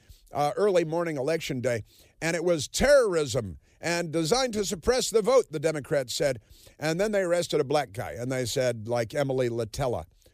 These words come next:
um, "Never mind." And they walked away, and the news media doesn't cover it because it doesn't fit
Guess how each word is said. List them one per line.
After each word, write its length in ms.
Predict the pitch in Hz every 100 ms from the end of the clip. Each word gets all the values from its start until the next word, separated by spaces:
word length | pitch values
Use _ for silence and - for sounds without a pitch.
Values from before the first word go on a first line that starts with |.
| _ -
um, 420 | 101 104 104 107 107 _
"Never 320 | - 202 240 330
mind." 640 | 311 254 233 254 262 - _ _ _ _ -
And 160 | 147
they 60 | 175
walked 280 | 185 190 175
away, 180 | 180 151
and 120 | 135
the 40 |
news 220 | 170 175
media 240 | 170 156 147
doesn't 300 | 143 135 117
cover 240 | 220 180
it 120 | 113
because 380 | - 117 139 123
it 100 | 120
doesn't 360 | 110 131 117 -
fit 340 | - 147 -